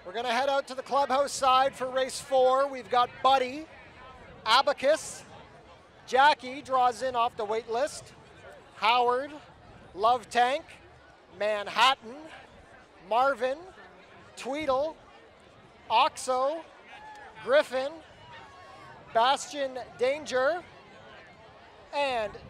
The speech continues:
Chili. Almost ready. Countdown.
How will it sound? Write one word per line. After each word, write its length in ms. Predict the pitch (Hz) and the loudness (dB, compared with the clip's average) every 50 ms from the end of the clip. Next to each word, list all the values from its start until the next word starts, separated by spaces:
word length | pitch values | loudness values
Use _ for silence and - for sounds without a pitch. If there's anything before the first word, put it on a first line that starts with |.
| - - | -20 -18
Chili. 460 | - - - - 349 403 370 285 247 240 240 277 349 359 - - - - - - - - - - - - - - - 831 784 - - - - - 285 294 - - 277 - - - - - - - - - 285 381 381 571 587 - _ _ _ - 698 - - 554 622 - - - - 659 679 - - - - 554 - - - - - - - - - - - - - - | -12 -8 -4 -2 -2 0 0 -2 -4 -4 -8 -14 -16 -18 -18 -20 -20 -20 -20 -20 -20 -20 -20 -20 -20 -20 -20 -20 -20 -20 -20 -20 -20 -20 -20 -20 -20 -20 -20 -20 -20 -20 -20 -20 -20 -20 -20 -20 -20 -20 -20 -20 -20 -20 -20 -20 _ _ _ -18 -18 -18 -18 -20 -20 -20 -20 -20 -20 -20 -20 -20 -20 -20 -20 -20 -20 -20 -20 -20 -20 -20 -20 -20 -20 -20 -20 -20 -14 -6
Almost 460 | 175 190 214 233 240 254 262 - - | -2 -2 -2 0 0 0 0 -2 0
ready. 480 | 269 285 285 302 302 330 349 359 339 294 - - - - _ _ - - - - _ _ _ - _ | 2 4 4 6 4 4 0 -2 -4 -6 -10 -18 -20 -20 _ _ -20 -20 -20 -20 _ _ _ -20 _
Countdown. 680 | - - 240 285 302 - 277 277 302 320 320 339 359 370 | -2 0 0 0 2 2 2 4 6 6 6 6 4 4